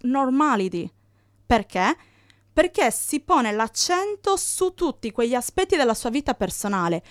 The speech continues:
Lui che ogni giorno si impegna nella lotta contro la mafia, contro l''ndrangheta. Abbiamo proprio una caratterizzazione,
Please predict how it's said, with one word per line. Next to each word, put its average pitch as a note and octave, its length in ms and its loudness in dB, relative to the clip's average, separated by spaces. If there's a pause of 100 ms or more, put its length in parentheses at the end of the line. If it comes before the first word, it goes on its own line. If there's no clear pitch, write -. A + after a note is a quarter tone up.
(200)
Lui D4+ 440 6
che C#4 400 2 (560)
ogni C#4 260 2
giorno D4+ 420 2
si D4+ 160 -6
impegna C#4+ 340 0
nella C#4+ 220 2
lotta C#4+ 300 0
contro C#4+ 340 0
la C4 140 4
mafia, C4+ 400 4
contro C4 280 -6
l''ndrangheta. B3+ 640 2
Abbiamo D4 300 2
proprio C4+ 240 -2
una B3+ 180 -2
caratterizzazione, B3 1600 -2